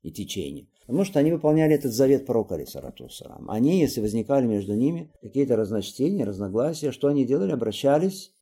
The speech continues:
к Корану, к сунне и к сунне праведных халифов. И вот пророк, алейхиссалату вассалям, знал, Аллах уведомил его о некоторых промахах со стороны сподвижников, и при этом не сказал о них ничего, кроме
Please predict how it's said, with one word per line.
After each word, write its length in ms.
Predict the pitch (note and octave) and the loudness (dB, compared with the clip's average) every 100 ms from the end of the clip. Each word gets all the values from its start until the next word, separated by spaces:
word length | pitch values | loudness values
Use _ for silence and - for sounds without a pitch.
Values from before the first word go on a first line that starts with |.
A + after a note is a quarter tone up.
| - | -6
к 40 | |
Корану, 580 | A#2 - C3+ C#3 F3 - | -4 0 4 4 2 -4
к 80 | - | -6
сунне 580 | - A2 G2 F#2+ D2+ _ - | -2 0 0 -4 -8 _ -8
и 80 | |
к 60 | D3 | -4
сунне 200 | G3 F#3+ | 2 2
праведных 440 | - C3+ C#3 C3+ | 6 6 6 4
халифов. 440 | C3+ A#2+ F2+ - - - _ | 2 0 -2 -8 -18 -20 _
И 80 | - | 2
вот 220 | C#3+ G#3+ | 6 6
пророк, 280 | A3 F3+ G3+ | 6 4 6
алейхиссалату 560 | G3 F3 F3 E3+ E3 E3 | 6 4 6 6 6 4
вассалям, 380 | D3+ F#3 G3+ F3+ | 4 4 4 4
знал, 640 | D#3+ F#3+ D#3+ C#3 C#3+ - | 4 6 8 6 4 -2
Аллах 320 | A2+ B2+ D3 B2+ | 0 4 4 6
уведомил 520 | B2 B2 A2 G#2+ G#2 | 4 4 4 2 2
его 300 | G#2 G#2+ C#3+ | 2 2 0
о 60 | B2 | 2
некоторых 380 | B2+ - A#2 | 0 0 -4
промахах 420 | - B2 A#2 G#2+ G#2+ | 0 0 0 -4 -12
со 80 | |
стороны 220 | - A#2+ A2+ | -6 -4 -4
сподвижников, 640 | - G#2+ C3 C3+ D#3 D3 | -4 -4 -2 -4 -6 -2
и 60 | C#3 | 0
при 180 | C#3 | 4
этом 240 | C#3 C#3 C3+ | 4 6 4
не 80 | B2 | 2
сказал 320 | - C3+ C3+ | 2 4 6
о 40 | |
них 200 | C3 A2 | 4 4
ничего, 680 | C#3+ G3 G#3+ D#3 C#3 D3 F#3 | 4 4 4 4 6 8 6
кроме 640 | F#3 C#3 C#3+ D3+ F3+ - | 6 6 6 6 0 -6